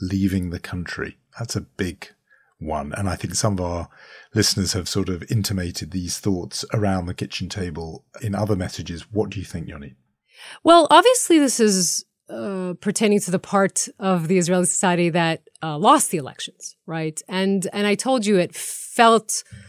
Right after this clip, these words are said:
Speaker 2: after the, uh, Israeli elections that for that part of the population,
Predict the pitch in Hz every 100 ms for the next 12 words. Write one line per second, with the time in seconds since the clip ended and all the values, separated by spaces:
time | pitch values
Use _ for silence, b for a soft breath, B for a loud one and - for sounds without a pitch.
0 | b b b b - 214 - 202 190 165
1 | 151 151 165 170 175 180 190 175 170 180
2 | - 165 131 170 - - 190 151 160 202
3 | 214 214 - - 214 202 170 165 175 160
4 | 156 170 160 170 147 143